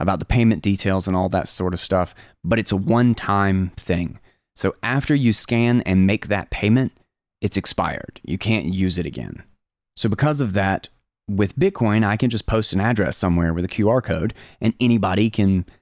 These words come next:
tip me or send me Bitcoin however they like. Uh, but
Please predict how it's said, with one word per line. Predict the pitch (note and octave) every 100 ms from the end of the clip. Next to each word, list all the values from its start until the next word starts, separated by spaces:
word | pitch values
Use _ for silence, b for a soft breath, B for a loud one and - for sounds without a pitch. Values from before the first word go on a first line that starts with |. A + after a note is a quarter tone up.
| _ -
tip | A2+ -
me | G2 A2 B2+
or | G2+
send | - G2+
me | F#2+
Bitcoin | F2 F2 - F#2 G#2
however | F#2 G2 G2 F#2+
they | E2+
like. | F2 C#2+ C3 - b b _ _ -
Uh, | G2+ F#2+
but | F#2 F#2 G#2 - -